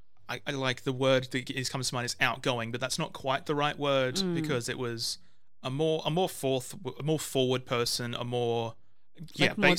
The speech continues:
Speaker 2: the instigator of things
Speaker 1: Yeah,
Speaker 2: kind
Speaker 1: I
Speaker 2: of
Speaker 1: was try-,
Speaker 2: thing?
Speaker 1: yeah, I was trying to be the person. I don't, I, I guess trying to be, like,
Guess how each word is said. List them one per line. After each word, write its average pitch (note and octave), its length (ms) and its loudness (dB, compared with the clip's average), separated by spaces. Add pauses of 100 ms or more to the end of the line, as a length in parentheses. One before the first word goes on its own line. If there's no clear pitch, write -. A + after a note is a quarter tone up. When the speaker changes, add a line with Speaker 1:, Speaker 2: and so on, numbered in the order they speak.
Speaker 2:
the - 120 2
instigator A3 760 0
of A#3 80 -4
things - 260 -4
Speaker 1:
Yeah, D3 280 8
Speaker 2:
kind - 120 4
Speaker 1:
I - 20 8
Speaker 2:
of D3+ 60 6
Speaker 1:
was D3+ 140 4
try-, D#4 180 4
Speaker 2:
thing? F4+ 160 -4
Speaker 1:
yeah, D3+ 300 2
I C3+ 80 2
was C#3+ 140 2
trying E3+ 260 0
to D#3 120 2
be A#2+ 520 -2 (320)
the A2+ 500 -6 (400)
person. - 460 0 (480)
I C3+ 80 -6
don't, A#2 160 -4
I, C#3+ 200 4
I C#3+ 60 6
guess C3+ 400 4
trying B2+ 380 2
to - 120 2
be, B2 460 2
like, A#2+ 240 0